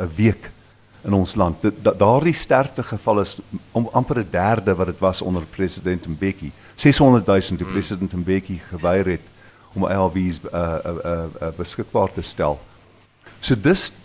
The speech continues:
Speaker 1: wat ek in die gesig gestaar het in, in Desember sesentagtig, staar mense daardie horreur, daardie, eh, daardie afgryse,
Speaker 2: Ja.
Speaker 1: staar mense nog elke dag in die gesig.
Speaker 2: Hmm.
Speaker 1: En dis ons groot werk.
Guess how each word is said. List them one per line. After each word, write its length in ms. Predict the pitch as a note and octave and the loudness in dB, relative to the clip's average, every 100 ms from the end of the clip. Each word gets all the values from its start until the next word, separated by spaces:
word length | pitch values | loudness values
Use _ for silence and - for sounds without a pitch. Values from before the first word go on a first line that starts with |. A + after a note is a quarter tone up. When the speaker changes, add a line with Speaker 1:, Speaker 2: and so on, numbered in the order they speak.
| - A2 - - | -18 -16 -16 -8
Speaker 1:
wat 200 | G#2 A#2 - | -4 -4 -2
ek 180 | F3+ - - - | -4 -6 -20 -4
in 80 | - | 2
die 80 | A2+ | 2
gesig 320 | G#2 - A#2 | 2 -2 -2
gestaar 380 | G#2 - G#2 G2 | -2 0 2 4
het 140 | F#2+ | 2
in, 180 | G2+ F#2+ F#2+ | 0 0 0
in 200 | G2 - - | -2 -2 -4
Desember 460 | G2+ - B2 A2+ G#2 | -4 0 0 0 -2
sesentagtig, 840 | A#2 G#2 F2+ A#2+ C3+ - E2 - - - - - | -4 -4 -2 0 0 0 -6 -8 -14 -20 -20 -16
staar 360 | - B2 A#2 G#2+ | -2 2 2 4
mense 320 | A2 G#2+ F#2 | 2 2 2
daardie 440 | F#2 A2 A#2+ B2 | 4 4 4 4
horreur, 560 | G#2 G2 G2 G#2 G#2 F#2+ | 4 2 4 6 4 2
daardie, 680 | F#2 G2 G#2 G2 G2+ F#2+ E2 - - - - - | 2 2 2 0 0 0 -2 -10 -20 -20 -20 -4
eh, 320 | F2 F2 E2+ - F#2 | -2 0 -2 -4 -4
daardie 440 | F#2+ G2 G2+ G2 | 0 0 0 0
afgryse, 680 | A#2 A#2+ - A#2 G2 F2+ - | 2 0 -2 0 0 0 -4
Speaker 2:
Ja. 60 | D#2 | -4
Speaker 1:
staar 340 | E2+ G#2 G2+ F#2+ | -2 0 0 0
mense 280 | G2 - | -2 -2
nog 160 | F#2 F2+ | -4 -2
elke 260 | F2+ F2 F#2+ | -2 -2 -4
dag 220 | E2+ - | -6 -6
in 60 | E2+ | -8
die 80 | |
gesig. 300 | D2+ E2 - | -8 -8 -6
Speaker 2:
Hmm. 160 | G#2 F#2+ E2+ - | -6 -10 -16 -6
Speaker 1:
En 100 | G#2 | 0
dis 180 | A2 - | 2 4
ons 180 | A2+ - | 2 0
groot 340 | - G#2 - | 0 0 0
werk. 260 | E2+ D2+ | -6 -6